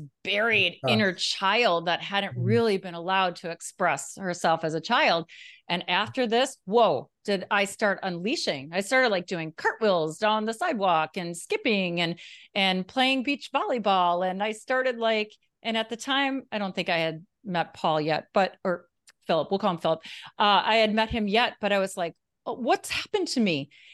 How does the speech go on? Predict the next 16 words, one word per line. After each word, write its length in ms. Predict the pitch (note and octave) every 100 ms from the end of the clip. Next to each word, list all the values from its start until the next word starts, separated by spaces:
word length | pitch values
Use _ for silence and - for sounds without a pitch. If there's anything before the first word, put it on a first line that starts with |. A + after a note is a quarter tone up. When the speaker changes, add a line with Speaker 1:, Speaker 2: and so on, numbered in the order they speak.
| -
Speaker 1:
And 160 | A3 A3+
then 140 | A3
that's, 340 | G#3+ C4 - - -
that's 360 | A#3+ D#4+ E4+ C4+
when 140 | A3+
another 560 | G3+ G3+ B3+ D4+ B3+ -
voice 400 | F3+ F3 E3 -
came 280 | - E3 D#3
in 340 | D3+ A3 D4+ - _
that 240 | F#3 F#3+ F#3
I 140 | F#3
called 580 | F3+ - G3 F#3 F3+ F3+ -
after 280 | G3+ G3+ G#3+
I 80 | G3+
did 180 | G#3
some 160 | G#3